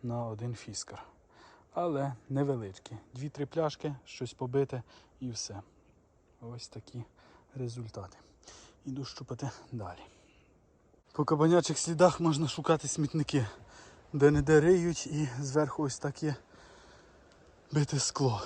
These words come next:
І що ж, прийшов я на таке місце. Ось, бачите, шматочок битого скла. Пощупав, пощупав трішки. І, можна сказати, десь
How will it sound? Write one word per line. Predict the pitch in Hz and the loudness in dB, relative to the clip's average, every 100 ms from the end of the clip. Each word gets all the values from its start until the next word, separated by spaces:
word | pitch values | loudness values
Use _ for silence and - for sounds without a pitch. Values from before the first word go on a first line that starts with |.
| - - - - - | -10 -12 -12 -12 -6
І | 175 | -4
що | - - 117 | -4 -4 -6
ж, | - - | -6 -8
прийшов | 139 135 - 151 | -4 -4 -2 -2
я | 151 139 - - - - - - | 0 -2 -6 -18 -20 -20 -14 -4
на | 143 | -4
таке | - - 151 | -2 0 2
місце. | 165 180 - 175 160 - - - - - | 2 0 -2 -4 -4 -6 -8 -8 -8 -4
Ось, | 147 135 - - - | -4 -4 -6 -14 -10
бачите, | 143 143 - 123 - _ - - _ | -8 -8 -14 -20 -20 _ -20 -20 _
шматочок | - 147 135 139 - 135 | -12 -8 -6 -8 -8 -6
битого | 139 143 139 | -6 -4 -4
скла. | 131 - 147 165 175 - - _ - _ _ _ _ _ - - _ - - _ _ _ - - - - - - - - - - - - - - - - | -6 -6 -4 -4 -6 -16 -20 _ -20 _ _ _ _ _ -20 -20 _ -20 -20 _ _ _ -20 -20 -20 -20 -20 -20 -20 -20 -16 -10 -10 -10 -12 -18 -18 -12
Пощупав, | - 147 - - 165 160 185 175 | -2 -2 -2 -4 -4 0 0 -2
пощупав | - 143 131 - 190 185 196 | -2 -2 -2 -4 -4 -2 -2
трішки. | - 202 196 - 190 - - - - - - - | -2 -4 -2 -2 -4 -6 -16 -10 -10 -12 -14 -6
І, | 190 | -2
можна | 180 180 175 | 2 2 2
сказати, | 160 165 160 165 165 | 0 2 4 4 4
десь | 160 - | 2 -2